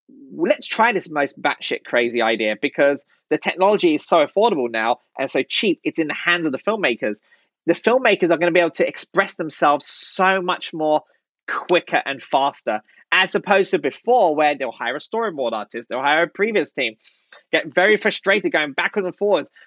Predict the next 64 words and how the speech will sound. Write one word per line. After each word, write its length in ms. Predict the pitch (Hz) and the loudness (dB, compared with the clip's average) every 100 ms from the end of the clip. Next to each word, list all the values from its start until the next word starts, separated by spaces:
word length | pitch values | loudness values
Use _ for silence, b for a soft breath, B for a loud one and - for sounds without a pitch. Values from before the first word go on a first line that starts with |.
| b | b
spend 300 | - 220 214 | -4 -2 2
a 60 | |
year 400 | 190 165 214 220 | 0 2 2 2
trying 180 | 202 180 | 0 -2
to 40 | 165 | 0
get 140 | 156 | -2
this 120 | 151 | -4
vision, 320 | 127 208 165 139 | 0 0 0 -4
when 140 | 147 | -2
now 120 | 175 | 0
you 180 | 165 143 | 2 0
spend 280 | - 147 127 | -2 -4 -4
a 40 | |
day 260 | 110 147 131 | 0 2 2
and 80 | 120 | 0
you 60 | |
got 120 | 107 | -6
your 140 | 120 120 | -4 -4
vision 240 | 120 110 | -6 -6
on 140 | 104 104 | -12 -12
screen. 400 | - 123 104 101 b b b b | -4 0 -2 -4 b b b b
That's 220 | 180 214 | 0 0
gonna 180 | 208 147 | 0 -2
change 360 | 131 - 127 113 | -2 -2 -4 -4
massively. 500 | 120 - 107 104 104 | -10 -8 -8 -4 -2
And 100 | 131 | -2
I'm 160 | 143 | -4
really 560 | 139 147 139 135 165 170 | -2 0 0 2 4 2
excited 520 | 160 - 156 160 117 | -2 0 2 2 0
because 320 | 123 110 131 123 b | -6 -6 -6 -6 b
not 140 | 170 196 | -2 0
only 100 | 208 | 0
from 180 | 180 156 | -2 -4
a 40 | |
filmmaker, 300 | - 165 151 | -2 -2 -2
from 100 | 135 | -2
my 140 | 175 | -2
point 180 | 233 180 | 0 -2
of 40 | 135 | -4
view, 120 | 123 | -4
but 100 | - | -2
as 180 | 156 143 | -2 -2
an 60 | |
audience, 540 | 139 196 202 127 104 - _ _ - | 2 2 2 -4 -6 -18 _ _ -4
I'm 140 | 147 | -2
gonna 140 | 156 151 | 0 -2
see 200 | - 156 | 0 0
other 180 | 165 214 | 4 2
filmmakers 520 | - 156 139 131 131 | 2 0 0 0 -4
coming 200 | - 135 | -6 -4
out 60 | 131 | -2
of 80 | 123 | 0
ideas 420 | 123 113 139 131 | 0 0 0 0
that 180 | 131 - | -2 -2
were 140 | 131 127 - 113 | -2 -4 -8 0
deemed 320 | 160 156 135 - | 2 0 -4 -6
too 260 | - 170 | 0 0
crazy 420 | 151 151 147 120 117 | 2 0 0 0 -6
to 80 | |
do 180 | 107 123 | -2 0
back 160 | 110 107 | 0 -4
in 100 | 110 | -6
the 60 | 101 | 0
day, 280 | 123 104 | 2 2